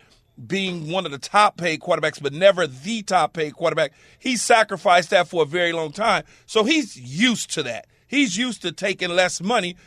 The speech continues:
And on top of that, Bruce Arians and, and Jason Light, uh,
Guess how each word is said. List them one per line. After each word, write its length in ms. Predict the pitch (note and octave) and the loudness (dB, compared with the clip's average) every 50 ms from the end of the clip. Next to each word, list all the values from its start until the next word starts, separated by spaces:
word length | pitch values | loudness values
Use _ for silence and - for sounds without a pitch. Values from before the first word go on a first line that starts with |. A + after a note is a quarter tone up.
| _ - - | _ -12 -4
And 100 | - G3+ | 0 2
on 140 | A3+ A3 - | 2 2 2
top 280 | - B3+ C#4 C4+ B3+ - | 2 2 2 4 2 2
of 60 | G#3 | 2
that, 260 | F#3+ F3 F3+ F3 - _ _ _ _ _ - C3+ | 2 2 2 0 -2 _ _ _ _ _ -10 -4
Bruce 300 | D#3 B3 C4+ A3 - - - | -2 -2 -2 -2 -4 -4 0
Arians 580 | G#3+ A#3+ B3 B3+ A#3+ G#3 G3 F#3+ F3+ E3 - | 2 4 4 4 4 2 0 -2 -4 -4 -4
and, 240 | F3+ F3 E3+ D#3+ D#3 - | -2 -2 -2 -4 -6 -8
and 160 | D3+ D#3+ D3+ A#2 | -8 -8 -6 -4
Jason 480 | C3+ G3+ G3+ G#3+ F3 - - F3+ D#3+ F3+ | -2 -2 -2 -2 -4 -6 -6 -4 -2 0
Light, 340 | A3 C4 B3 F#3+ D#3+ D#3 _ - | 2 2 2 2 0 -6 _ -4
uh, 380 | D#3+ E3 E3 D#3+ D#3 D3 C#3 | -2 0 4 4 4 4 4